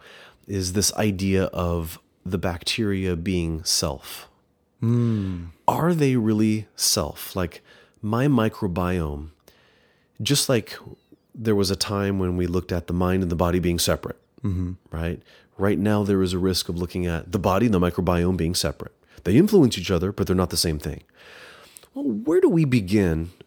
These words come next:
Speaker 1: and where do these bacteria begin? I like the idea that we need to loosen up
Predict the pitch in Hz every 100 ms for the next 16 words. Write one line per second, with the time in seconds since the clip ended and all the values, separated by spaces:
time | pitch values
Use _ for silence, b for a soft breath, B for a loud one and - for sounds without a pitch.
0 | _ 92 98 90 85 85 104 135 113 104
1 | 95 92 85 - - 95 85 76 73 -
2 | - 78 69 - - b b b b b
3 | _ _ _ - 147 220 202 113 101 107
4 | 113 - - - 107 113 95 90 87 95
5 | 92 87 - 82 90 85 - 92 98 101
6 | 95 - 90 92 107 - 123 90 87 -
7 | -